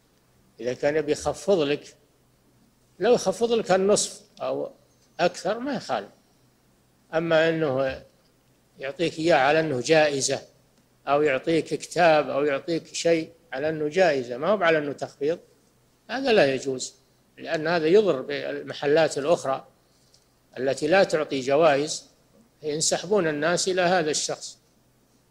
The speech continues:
وأيضًا ربما أنه يشتري أشياء لا حاجة له بها من أجل أن يحصل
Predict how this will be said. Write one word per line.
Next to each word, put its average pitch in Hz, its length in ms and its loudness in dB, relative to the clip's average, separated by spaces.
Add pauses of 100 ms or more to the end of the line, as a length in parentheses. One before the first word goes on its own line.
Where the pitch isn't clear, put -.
وأيضًا 175 440 6
ربما 180 760 2 (300)
أنه 160 260 -2
يشتري 156 600 -2 (640)
أشياء 180 400 2
لا 208 200 6
حاجة 170 560 2
له 147 240 2
بها 147 360 0 (640)
من 151 160 -4
أجل 175 260 0
أن 165 240 2
يحصل 185 440 -2